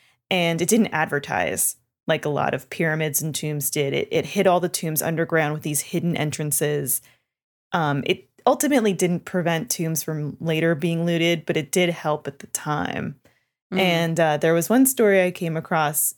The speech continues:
Speaker 1: Jess, about this one pharaoh, Amenemhat, uh, who was in life just, like, so consumed by the idea of his tomb being raided that,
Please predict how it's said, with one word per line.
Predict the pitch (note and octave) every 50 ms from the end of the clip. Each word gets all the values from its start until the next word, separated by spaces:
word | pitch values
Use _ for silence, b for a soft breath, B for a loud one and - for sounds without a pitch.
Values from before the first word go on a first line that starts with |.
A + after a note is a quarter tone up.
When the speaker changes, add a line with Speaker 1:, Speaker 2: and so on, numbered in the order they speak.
| -
Speaker 1:
Jess, | - - D#3 C#3+ C#3+ C#3+ C#3+ - - -
about | - C#3+ - D3 C3+ C3+ C3+ - -
this | - F3 D3+ -
one | D#3+ F3 E3+ E3+ E3
pharaoh, | - - E3+ D3+ D3 C#3+ C#3+ D3 C#3+ C#3 - D3 - _ _ _ -
Amenemhat, | F#3+ F#3 F#3 F#3 F#3 F3+ F3+ E3+ E3+ F#3 F3 - F3+ D#3+ D3 - - - - - - _ _ _ _ _ _ _ _ _ -
uh, | F3 F3 E3 D#3 D3+ D3 D3
who | C#3+ - - G3+ F3 E3+ E3
was | D#3 D#3+ D#3+ D#3 D3 D3 - - - -
in | F#3+ G3+ G#3+ G#3+ G3+
life | F#3+ F3+ E3+ E3+ E3 - -
just, | E3+ E3 -
like, | - - -
so | - - - G#3 G#3 G3+ G3 F#3+ - - - _ _ _ _ _ _ _ _ _ _ _ _ -
consumed | - G#3 G3+ - - - - A3 G#3+ G#3+ G#3+ G#3
by | G3 F3 F3
the | E3+ F3 E3+
idea | D#3+ D#3+ D3+ D#3 D#3+ D#3+ D#3+ D#3 D#3 D#3 D3 - D#3
of | D3
his | - D3+ - -
tomb | - - F3 E3 D#3 D#3
being | D#3+ D#3 D#3 D#3
raided | D#3 D#3 D#3 D#3 D#3 D3+ D3 C#3+ C#3+ C3+ C3 _
that, | - D#3 D3 D3 D3 D3 - - - -